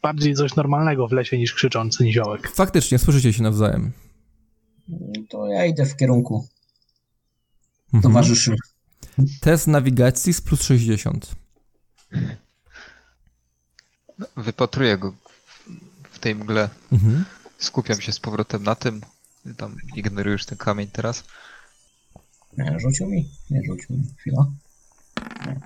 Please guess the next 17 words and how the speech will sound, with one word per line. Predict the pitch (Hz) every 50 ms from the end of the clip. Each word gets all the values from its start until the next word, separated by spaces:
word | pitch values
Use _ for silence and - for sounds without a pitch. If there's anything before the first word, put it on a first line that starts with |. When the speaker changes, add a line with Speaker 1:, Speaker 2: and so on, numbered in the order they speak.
| - -
Speaker 3:
rzucił, | - 143 - 143 139
rzucił. | 131 131 - - 139 - -
Speaker 2:
Mhm. | 117 104 117 139 170 208 208 -
Speaker 3:
No, | 175 160
sześć | 139 - 143 143 -
sukcesów. | - - _ - - - - - - _ - - -
Speaker 2:
No | 127
bardzo | 127 190 202 170 139 139
szybko. | 123 - 135 131 - - - 110 107 104 117 - - _ - -
Aż | - 143 123 110
wydaje, | 127 131 131 151 147 143
wydawało | 131 131 135 135 139 143 147 143
ci | 139 - -
się | -
to | - 147 120 - - _ _ - -
niezwykle | 139 139 131 139 143 - 120 110
blisko. | 113 120 - - - 120 110